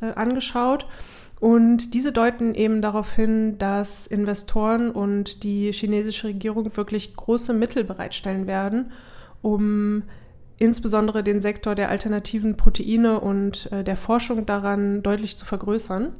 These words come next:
Das Good Food Institute hat da einige bemerkenswerte Investitionen identifiziert und herausgegriffen.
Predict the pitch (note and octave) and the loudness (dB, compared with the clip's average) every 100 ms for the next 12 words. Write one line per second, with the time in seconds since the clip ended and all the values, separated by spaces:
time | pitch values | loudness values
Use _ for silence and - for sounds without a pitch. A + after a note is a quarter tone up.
0 | - - A3 - A#3+ - A#3 A3+ A#3 A3+ | -10 0 0 2 -2 0 2 4 4 2
1 | - A#3 - A3 A3+ G#3+ G3+ G3+ G#3 A3+ | 0 -2 0 -2 0 2 2 2 2 4
2 | A#3+ A3 G#3 G#3 G3+ G#3 G#3 G#3 G#3 G#3 | 4 4 2 2 2 2 2 -2 -2 -2
3 | G3+ G#3 G#3+ G#3 G3+ - G#3 G#3 G#3 G3+ | -2 0 -2 -2 -8 -4 -2 0 -2 -4
4 | - - - - A3 G#3+ G#3+ G#3+ - B3+ | -8 -10 -8 0 2 2 -2 -8 -6 0
5 | C#4 C#4 A#3+ A3+ A3 - G#3+ G#3 C4+ - | 2 2 0 0 -2 -4 -4 -2 -2 -4
6 | A3 - A#3 A#3+ C#4 | -6 -2 -2 -2 -4